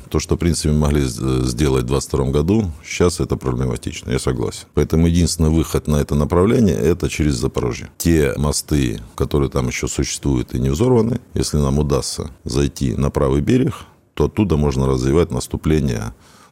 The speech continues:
на юг, в сторону Одессы. Потому что изначально, если вспомнить, как происходила, э, специальная военная операция, мы захватили тогда Херсон, это правобережье, и тогда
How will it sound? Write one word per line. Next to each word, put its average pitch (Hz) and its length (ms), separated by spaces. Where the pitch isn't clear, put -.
на 69 240
юг, 98 300
в - 60
сторону 76 380
Одессы. 57 380
Потому 73 260
что 76 360
изначально, 71 800
если 69 280
вспомнить, 69 480
как 69 180
происходила, 67 720
э, 53 1000
специальная - 380
военная 69 240
операция, - 560
мы 76 160
захватили 65 600
тогда 64 340
Херсон, 127 500
это 67 200
правобережье, 82 680
и 87 400
тогда 76 600